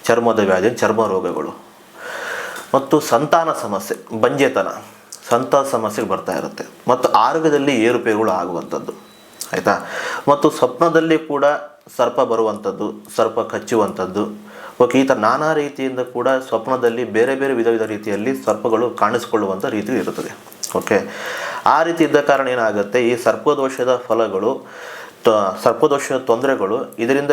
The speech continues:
ಇನ್ನು ಬೇರೆ ಬೇರೆ ರೀತಿಯ ಸಮಸ್ಯೆಗಳು ಬರ್ತಾ ಹೋಗುತ್ತೆ. ಇದರ ಪರಿಹಾರಾರ್ಥವಾಗಿ ಪಂಚಗವ್ಯ ಹೋಮವನ್ನು ಮಾಡಿಸೋದು ರೂಢಿಯಲ್ಲಿದೆ, ಅದನ್ನು ಮಾಡಿಸ್ಕೊಳ್ಳಿ. ಅಥವಾ ಯಾವ ಕ್ಷೇತ್ರಕ್ಕೆ ಹೋದರೆ ಈ ದೋಷ ಪರಿಹಾರ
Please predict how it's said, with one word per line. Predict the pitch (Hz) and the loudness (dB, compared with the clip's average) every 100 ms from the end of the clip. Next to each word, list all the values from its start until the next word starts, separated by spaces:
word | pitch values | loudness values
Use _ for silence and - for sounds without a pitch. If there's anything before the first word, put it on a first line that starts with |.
| 120 | 0
ಇನ್ನು | 120 104 | 0 0
ಬೇರೆ | 113 151 170 | 2 4 2
ಬೇರೆ | 165 160 | 2 0
ರೀತಿಯ | 147 151 139 | -2 -6 -4
ಸಮಸ್ಯೆಗಳು | 120 127 127 123 | -4 -4 -4 -4
ಬರ್ತಾ | - - 110 95 | -4 0 0 0
ಹೋಗುತ್ತೆ. | 95 92 - - - - | -8 -10 -10 -12 -6 0
ಇದರ | 123 135 135 | 4 4 4
ಪರಿಹಾರಾರ್ಥವಾಗಿ | 117 139 143 131 135 104 98 117 - - - - - - - - - - | 2 2 2 2 -2 -4 -6 -8 -10 -12 -16 -20 -20 -20 -20 -20 -20 2
ಪಂಚಗವ್ಯ | 127 160 175 156 147 135 131 110 | 2 4 2 4 4 4 0 0
ಹೋಮವನ್ನು | 117 117 98 107 131 | 0 0 -2 -4 -2
ಮಾಡಿಸೋದು | 95 101 127 98 | -2 -2 -4 -6
ರೂಢಿಯಲ್ಲಿದೆ, | 98 95 82 69 - - - - - - - 113 | -4 -4 -4 -6 -8 -10 -16 -16 -14 -12 0 2
ಅದನ್ನು | 117 107 92 | 2 2 0
ಮಾಡಿಸ್ಕೊಳ್ಳಿ. | 95 - - - - - - - - - - 101 | 0 -4 -8 -10 -12 -16 -20 -18 -16 -6 0 2
ಅಥವಾ | 101 92 104 - - - 113 | 2 2 0 -2 -14 0 4
ಯಾವ | 110 139 - | 6 4 0
ಕ್ಷೇತ್ರಕ್ಕೆ | 131 135 143 143 135 113 | 0 2 2 0 0 2
ಹೋದರೆ | 117 117 139 - - _ _ _ _ - | 2 2 -2 -4 -14 _ _ _ _ -4
ಈ | 123 113 | 0 2
ದೋಷ | 113 131 - | 2 0 -4
ಪರಿಹಾರ | 104 92 | -2 -2